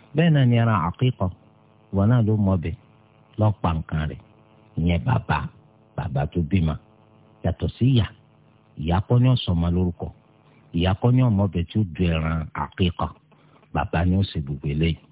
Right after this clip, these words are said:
Bó tilẹ̀ jẹ́ pé kò burú lábẹ́ òfin Ọlọ́run, orúkọ tó bá wu bàbá ọmọ láti sọ ọmọ,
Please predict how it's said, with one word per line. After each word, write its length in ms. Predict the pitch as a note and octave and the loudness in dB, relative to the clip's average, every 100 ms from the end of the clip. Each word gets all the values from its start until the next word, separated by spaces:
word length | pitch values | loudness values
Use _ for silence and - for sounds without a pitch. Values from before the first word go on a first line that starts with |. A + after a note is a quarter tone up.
| _ _ _ _ - | _ _ _ _ -4
Bó 60 | |
tilẹ̀ 240 | D#3+ D#3+ C3 | 0 2 4
jẹ́ 100 | D#3 | 2
pé 100 | F#3+ | 0
kò 120 | F3+ | -2
burú 220 | G#2+ A#2+ C3 | 0 2 2
lábẹ́ 300 | C#3 C3+ A#2+ | 2 2 0
òfin 200 | - G#2 | 2 0
Ọlọ́run, 240 | G#2+ G2 - _ _ _ _ _ | 2 0 -4 _ _ _ _ _
orúkọ 300 | A#2+ B2+ B2 | 0 2 2
tó 100 | B2 | 2
bá 120 | C3 C3 | 2 2
wu 140 | A#2 | 2
bàbá 260 | G#2 F#2+ G2+ | 2 2 2
ọmọ 160 | A2 G#2+ | 2 4
láti 240 | A#2+ B2+ - | 2 0 -4
sọ 160 | - | -2
ọmọ, 160 | F2+ | 0